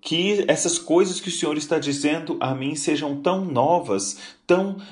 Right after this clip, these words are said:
diferentes? Ele nunca havia ouvido isso. E a resposta de Cristo a ele neste ponto é bem interessante a nós. Versículo dez,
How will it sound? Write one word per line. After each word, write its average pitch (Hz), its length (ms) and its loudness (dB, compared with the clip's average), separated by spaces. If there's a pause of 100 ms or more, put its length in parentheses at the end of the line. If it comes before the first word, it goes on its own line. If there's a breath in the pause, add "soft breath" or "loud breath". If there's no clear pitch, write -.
(120 loud breath)
diferentes? 170 1000 0 (220 loud breath)
Ele 175 200 4
nunca 214 340 -2
havia 190 220 2
ouvido 202 480 0
isso. 220 480 -4 (240 loud breath)
E 139 120 4
a 143 40 10
resposta 165 680 2
de 175 440 -4
Cristo 180 520 2
a 143 180 4
ele 156 300 8
neste 139 280 2
ponto 151 320 -2
é 156 60 0
bem 143 320 2
interessante 208 720 -2
a 196 80 0
nós. 131 340 0
Versículo 147 540 0
dez, 147 500 2